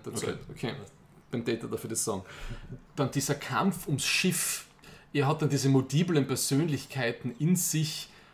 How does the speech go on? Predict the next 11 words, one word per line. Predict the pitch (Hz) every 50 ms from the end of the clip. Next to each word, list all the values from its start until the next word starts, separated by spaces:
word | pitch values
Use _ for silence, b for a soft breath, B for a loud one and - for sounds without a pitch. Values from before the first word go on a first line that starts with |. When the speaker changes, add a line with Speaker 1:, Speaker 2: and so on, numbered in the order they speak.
| b b b -
Speaker 1:
und | - 147 - -
überwirft | - 156 - 135 113 107 127 139 170 156 151 - - -
dann | 156 143 131
die | 139 135
anderen, | - 107 123 147 151 139 135 135 131 117
weil | 127 127 117 113
er | 131 135
ja | 135 131 123
der | - 131
Data | 113 - 143 135 135 - 131
ist. | 117 107 127 110 - - - B